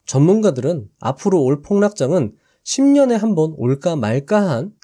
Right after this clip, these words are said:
기회라고 이야기를 하고 있으니까요. 반드시 정신 차리고 이 기회를 여러분들 우리 함께 잡아야 합니다. 요 책이 정말 유명한 책이라고 해서 그냥 뭐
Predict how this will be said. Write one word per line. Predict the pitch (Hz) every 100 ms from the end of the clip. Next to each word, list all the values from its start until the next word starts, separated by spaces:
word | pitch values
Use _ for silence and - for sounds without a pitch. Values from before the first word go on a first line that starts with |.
| _
기회라고 | - 180 233 190 117 110 135 135
이야기를 | 127 123 123 139
하고 | 208 180
있으니까요. | 113 139 113 101 92 - _ _ _ _ _ _ _ _ _ _ _ _
반드시 | 147 202 214 220
정신 | 190 165 196
차리고 | - 208 160 127 139
이 | 151 190 190
기회를 | - 170 190 147
여러분들 | 135 151 147 240 - -
우리 | 117 139
함께 | 143 151 - 123 180 208
잡아야 | - 101 117
합니다. | 107 98 95 - _ _ _ _ _ _
요 | 135 208
책이 | - 240 247 233 123
정말 | - 175 220 240 214 120 113
유명한 | 131 160 208 233
책이라고 | 220 196 170 120 110
해서 | 104 170 170 110
그냥 | 131 123 113
뭐 | 110 110